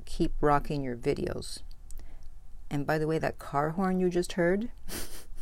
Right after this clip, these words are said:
<laughs> I believe that's the universe confirming that no contact works, 'cause that's when you heard the car horn, if you go back and listen. There are no coincidences. All right, moving right along.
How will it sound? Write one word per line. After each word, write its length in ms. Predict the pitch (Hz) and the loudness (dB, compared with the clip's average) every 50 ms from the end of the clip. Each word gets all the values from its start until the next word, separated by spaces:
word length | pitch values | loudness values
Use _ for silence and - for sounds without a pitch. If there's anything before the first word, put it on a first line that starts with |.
| - - - - - - - - - - - - - - | -6 -6 -8 -10 -8 -8 -10 -8 -8 -8 -4 -4 -2 -2
<laughs> 260 | - - - - 247 262 - - - - - - - - - - - - - - - | -2 -2 -2 -2 -2 -2 -2 -4 -4 -4 -4 -6 -6 -6 -6 -6 -6 -8 -8 -6 -2
I 120 | - 160 156 | 0 0 2
believe 300 | 147 156 160 165 156 143 | 2 2 4 4 4 4
that's 220 | 156 156 151 - | 2 2 2 0
the 60 | - | -2
universe 720 | 147 147 147 147 143 139 135 135 139 139 139 - - - - - - - | 0 2 2 2 0 0 0 0 0 0 0 -2 -2 -4 -4 -4 -4 -2
confirming 720 | - - 147 131 - - 156 147 147 143 139 131 135 139 - - - - - - - | 0 0 0 0 4 6 6 6 6 6 4 2 2 -2 -4 -4 -4 -4 -4 0 4
that 220 | 165 175 226 - | 10 10 12 12
no 200 | 170 185 156 156 | 12 10 10 8
contact 520 | 160 - 180 143 156 - 190 - - - | 8 8 8 8 8 8 8 8 8 8
works, 360 | 147 143 131 - - - - - | 8 8 8 8 6 0 0 2
'cause 200 | - - 143 131 | 4 6 6 8
that's 200 | - - - - | 6 4 6 4
when 140 | 160 151 | 2 4
you 80 | 147 147 | 4 4
heard 300 | 156 160 143 139 139 139 - - - - - - - - - - - - - - - - - - - | 4 4 4 4 2 0 -2 -2 -4 -4 -4 -4 -6 -6 -6 -6 -10 -8 -8 -10 -10 -10 -12 -10 -8
the 80 | - - | -6 -2
car 280 | - - 160 139 131 | 4 8 8 8 8
horn, 260 | 127 143 135 127 123 135 | 8 4 4 4 4 2
if 140 | 135 - | 0 0
you 60 | - 139 | 0 4
go 140 | - 156 | 6 6
back 240 | 143 131 139 135 131 | 6 8 6 6 6
and 140 | 139 131 131 | 4 2 2
listen. 380 | 131 131 - - 127 127 120 - - - - - - - - - - - - - - - - - - - - | 2 0 0 0 -2 -2 -2 -4 -6 -6 -6 -6 -6 -6 -6 -4 -4 -4 -4 -4 -6 -6 -4 -6 -8 -4 2
There 220 | - 165 151 - - | 4 4 6 6 8
are 160 | 143 135 139 | 6 6 6
no 260 | 135 127 147 143 139 - - - - - - | 6 4 2 0 -2 -4 -6 -10 -10 -6 -2
coincidences. 720 | - 147 139 127 120 - - - - - - - - - - - - - - - - - - - - - | 2 2 4 2 2 0 -2 -2 -2 -2 -2 -2 -2 -2 -2 -2 -4 -4 -4 -6 -6 -4 -4 -4 0 4
All 140 | - 160 160 | 6 8 10
right, 220 | 160 143 135 - - | 10 8 8 6 4
moving 800 | 143 143 143 151 151 156 160 170 185 208 240 254 233 262 269 262 | 2 4 4 4 6 6 8 10 12 12 12 12 12 12 10 12
right 260 | 247 226 208 208 202 | 10 10 10 8 8
along. 720 | 208 208 208 220 240 226 196 165 151 147 160 190 240 330 392 | 8 8 10 10 10 10 10 8 8 8 8 6 6 6 4